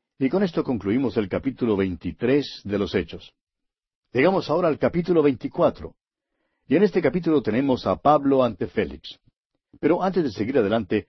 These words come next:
hagamos un breve recuento. En nuestro estudio del capítulo veintitrés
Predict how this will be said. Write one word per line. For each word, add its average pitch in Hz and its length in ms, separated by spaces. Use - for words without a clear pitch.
hagamos 135 420
un 113 120
breve 110 280
recuento. 90 540
En 110 160
nuestro 160 380
estudio 131 480
del 107 160
capítulo 104 420
veintitrés 92 720